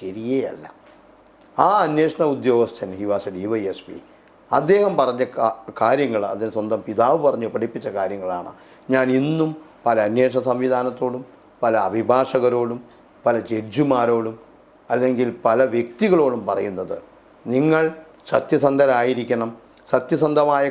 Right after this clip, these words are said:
കാര്യങ്ങൾ കൊണ്ടുവരാൻ അല്പം കളവാകാം, പക്ഷേ എല്ലാ കളവുകളും കൊണ്ടുവരാൻ അല്പം സത്യസന്ധമായിട്ടുള്ള കാര്യങ്ങൾ കൊണ്ടുവരുന്നത് ശരിയല്ല. അപ്പോൾ ഇതൊക്കെ ഉണർന്നാൽ തീർച്ചയായിട്ടും നീതി നല്ല രീതിയിൽ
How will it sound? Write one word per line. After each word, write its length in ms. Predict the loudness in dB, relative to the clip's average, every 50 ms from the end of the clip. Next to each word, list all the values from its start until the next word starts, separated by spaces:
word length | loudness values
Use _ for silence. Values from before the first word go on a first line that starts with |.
| 0 0
കാര്യങ്ങൾ 360 | 0 2 2 0 0 0 0 -2 0
കൊണ്ടുവരാൻ 440 | -2 -4 0 2 4 4 4 2 0 0 -2 0
അല്പം 280 | 0 0 0 0 -2 -2 0 0
കളവാകാം, 500 | 0 0 0 0 -2 -4 -6 -8 -12 -16 -20 _ -20 -20 -20 -18 -6 -2
പക്ഷേ 340 | -2 -2 -2 -2 -2 2 2 2 2 0 -6 -16 -20 -20 _ -4 0 2
എല്ലാ 260 | 2 4 4 4 4 4 4 2
കളവുകളും 460 | 2 2 2 0 0 -2 -2 -2 -2 -4
കൊണ്ടുവരാൻ 500 | -4 -6 -4 -2 0 0 0 0 -2 -4 -6 -10 -16 -20 -16 -6 -2 -2
അല്പം 340 | -2 -2 -4 -2 -2 -2 -2 0
സത്യസന്ധമായിട്ടുള്ള 880 | -2 -4 -2 -2 -6 -6 -6 -6 -6 -6 -6 -6 -6 -6 -6 -6 -8 -6 -6 -4
കാര്യങ്ങൾ 300 | -4 -4 -6 -6 -8 -10 -10 -10
കൊണ്ടുവരുന്നത് 500 | -10 -10 -10 -12 -12 -14 -16 -18 -18 -18 -12
ശരിയല്ല. 440 | -10 -8 -6 -4 -2 -4 -4 -4 -8 -14 -16 -20 -20 -20 -20 -10 -6
അപ്പോൾ 140 | -4 -2 -2 2
ഇതൊക്കെ 240 | 2 2 2 2 0 -2 0 0 0
ഉണർന്നാൽ 520 | 2 4 4 4 4 2 2 0 0 0 -4 -8 -16 -20 -20 -12 -2 2
തീർച്ചയായിട്ടും 880 | 4 4 4 2 -2 0 2 2 2 2 0 -2 -4 -6 -6 -8 -8 -8 -10 -18 -20 -20 _ -8 -4 -2 -2
നീതി 420 | 0 2 0 0 0 -2 -4 -8 -8 -10 -14 -20 -20 -20 -20 -20 -20 -20 -20 -20 -20 -10 -4 -2
നല്ല 180 | 0 2 4 4 2 2 0
രീതിയിൽ 300 | -2 -4 -4 -8 -10